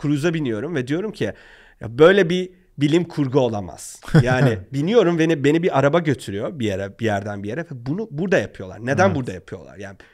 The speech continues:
Speaker 1: buranın taşında toprağında bir şey yok ya. Sosyal bir devlet değil yani, böyle
Speaker 2: <laughs>
Speaker 1: bizim,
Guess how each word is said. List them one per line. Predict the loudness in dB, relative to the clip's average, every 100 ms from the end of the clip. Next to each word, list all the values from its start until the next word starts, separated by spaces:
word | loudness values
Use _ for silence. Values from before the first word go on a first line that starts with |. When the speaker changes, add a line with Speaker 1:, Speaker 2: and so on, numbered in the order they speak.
| _
Speaker 1:
buranın | 2 2 4
taşında | 0 -2 -2 -2
toprağında | -2 -2 0 0 -2 -8 -12 -8
bir |
şey | 0 2 4
yok | 2 0
ya. | -2 -2 -8 -12 -10
Sosyal | -2 0 6 6
bir | 6
devlet | 2 2 0 2
değil | 2
yani, | 4 2
böyle | 0 0 -8 2
Speaker 2:
<laughs> | 4 6
Speaker 1:
bizim, | 4 4 2 0